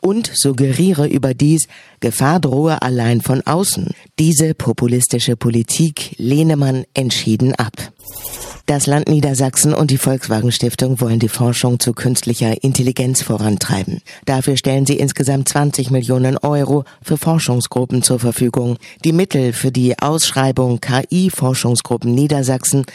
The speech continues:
stammen aus dem gemeinsamen Wissenschaftsförderprogramm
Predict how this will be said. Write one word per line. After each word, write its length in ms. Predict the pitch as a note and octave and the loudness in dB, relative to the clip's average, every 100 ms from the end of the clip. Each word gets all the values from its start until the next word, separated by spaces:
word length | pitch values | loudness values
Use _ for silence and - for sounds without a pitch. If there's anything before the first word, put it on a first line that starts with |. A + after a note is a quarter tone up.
| - - - | -18 -20 -16
stammen 440 | - - C#3+ F3 F#3 | -8 -2 2 2 2
aus 220 | D3+ C#3 | 2 0
dem 220 | C#3 C3 | 0 0
gemeinsamen 720 | B2 A#2 B2+ C3+ C3 B2+ B2 | 0 2 2 2 2 2 2
Wissenschaftsförderprogramm 1600 | C3 C3+ B2+ - A#2 - - B2+ A#2+ A#2 A#2 - A#2+ - A#2 | 2 2 0 0 -2 -2 -2 0 0 0 -2 -2 -2 0 0